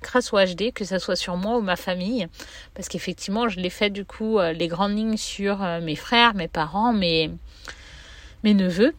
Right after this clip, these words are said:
Même si, euh, voilà, Camille, par exemple, quand il est né, oui, je l'ai fait <laughs> pour savoir comment il allait fonctionner, qui il allait être. Et, euh, et c'est juste génial parce qu'en fait, euh, bah, tu sais un peu plus comment te comporter pour, euh,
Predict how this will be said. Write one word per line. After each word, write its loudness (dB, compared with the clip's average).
Même 2
si, -2
euh, 0
voilà, 4
Camille, 0
par 2
exemple, -2
quand -6
il -4
est -2
né, 0
oui, 2
je -2
l'ai 2
fait 2
<laughs> -6
pour 0
savoir 2
comment -2
il -2
allait 0
fonctionner, -4
qui -2
il 2
allait 2
être. 0
Et, 2
euh, -2
et -4
c'est -6
juste -4
génial 0
parce -2
qu'en -12
fait, -2
euh, -4
bah, 4
tu -6
sais 4
un 4
peu 2
plus -6
comment 2
te -6
comporter 2
pour, 4
euh, 0